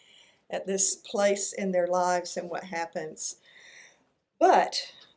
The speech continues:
the story moves on. Our Genesis story is moving on to a new generation.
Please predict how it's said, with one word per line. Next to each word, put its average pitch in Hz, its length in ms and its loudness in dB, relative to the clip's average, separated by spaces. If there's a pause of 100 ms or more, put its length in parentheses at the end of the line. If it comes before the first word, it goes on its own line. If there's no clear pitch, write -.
the 214 80 -6
story 226 400 0
moves 214 300 -2
on. 202 360 0
Our 196 200 -4
Genesis 208 500 -2
story 220 380 0
is 190 180 -4
moving 208 460 -4
on 226 360 -2
to 196 200 -4
a 180 60 0
new 214 220 0
generation. 220 920 -2